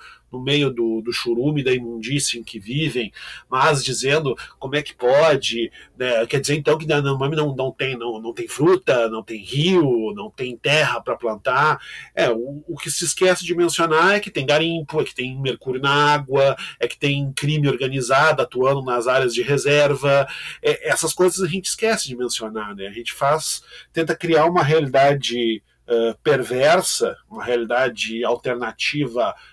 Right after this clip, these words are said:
grotesca, na qual os Yanomami sejam responsáveis pela própria desnutrição,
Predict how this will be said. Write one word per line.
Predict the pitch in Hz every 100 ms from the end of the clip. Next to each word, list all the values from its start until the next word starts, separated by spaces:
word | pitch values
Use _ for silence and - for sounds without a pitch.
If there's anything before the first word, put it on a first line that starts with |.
| _
grotesca, | 131 147 143 - 151 180 185 - 117 98 - _ _ -
na | 143
qual | 135 139 135 151 175 175 -
os | 160
Yanomami | 170 160 156 131 139 165 170
sejam | 160 156
responsáveis | 151 151 - 151 - 135 143 151 135
pela | 143 131
própria | 147 139
desnutrição, | 117 127 131 123 117 - 131 139 139